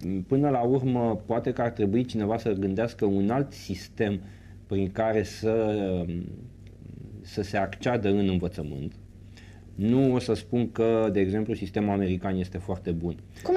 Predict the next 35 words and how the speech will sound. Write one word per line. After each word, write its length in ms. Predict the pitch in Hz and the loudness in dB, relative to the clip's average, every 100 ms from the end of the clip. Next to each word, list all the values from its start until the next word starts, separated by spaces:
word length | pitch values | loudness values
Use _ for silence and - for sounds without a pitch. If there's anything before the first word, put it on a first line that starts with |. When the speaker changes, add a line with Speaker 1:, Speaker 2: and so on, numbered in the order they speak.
| 330 | 2
Speaker 2:
e 20 | |
sistemul 340 | - 208 208 | 0 -2 0
Speaker 1:
Dar, 180 | 220 262 | 0 2
Speaker 2:
american? 280 | 196 196 214 | 0 0 2
Speaker 1:
în 140 | 196 | 2
cazul 500 | 208 123 120 107 90 | 2 0 2 2 2
lor, 460 | 82 80 90 165 - - - - - - - - | 2 2 2 2 -2 -12 -20 -20 -20 -20 -20 -8
decizia 840 | 101 110 95 - 160 131 113 98 | 0 0 0 2 2 4 4 4
de 460 | 87 98 113 104 - | 2 4 6 6 2
a 160 | 95 | -2
angaja 400 | 95 95 95 98 | 0 2 2 2
un 160 | 120 107 | 2 0
profesor 640 | 87 85 - 101 104 170 - | 0 -2 -2 -2 2 2 2
aparține 640 | 127 - 95 - 160 160 | -2 -2 -4 -2 0 0
școlii. 380 | 143 - 190 - | -2 -4 -4 -4
Speaker 2:
Școlii. 440 | - - 196 175 156 - - - | -12 -4 -2 -2 -8 -14 -20 -2
Speaker 1:
Nu 220 | 117 147 | 4 4
există 440 | 127 107 120 - 104 | 4 4 0 2 2
o 100 | 95 | 2
poveste 500 | 98 95 120 98 101 | 2 2 2 0 -2
la 100 | 95 | 0
nivel 360 | 95 92 113 | 0 2 2
național, 460 | 98 92 95 107 110 | 2 -2 -2 -2 0
un 100 | 92 | 0
examen 400 | 90 117 110 92 | 0 -2 0 0
în 80 | 90 | 0
care 200 | 95 92 | 0 0
toți 220 | 113 - | -2 -4
profesorii 480 | 92 104 - 92 87 | -6 -6 -6 -6 -6
să 120 | 92 | -4
intre 240 | 92 90 | -4 -4
și 100 | 87 | -6
așa 160 | 85 90 | -6 -6
mai 120 | 85 | -6
departe. 380 | 85 - - | -6 -8 -12